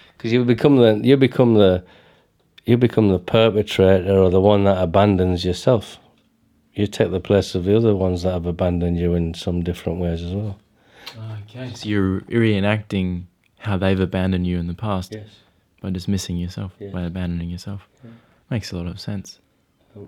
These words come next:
Speaker 1: And when you're sur-, when you're in a society, a contemporary Western society that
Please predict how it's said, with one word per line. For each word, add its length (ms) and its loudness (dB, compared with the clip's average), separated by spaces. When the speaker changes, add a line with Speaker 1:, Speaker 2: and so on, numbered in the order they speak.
Speaker 1:
And 180 -10
when 140 2
you're 140 6
sur-, 480 2
when 200 4
you're 160 8
in 60 6
a 80 4
society, 680 2
a 80 2
contemporary 680 -2
Western 420 -4
society 640 2
that 260 0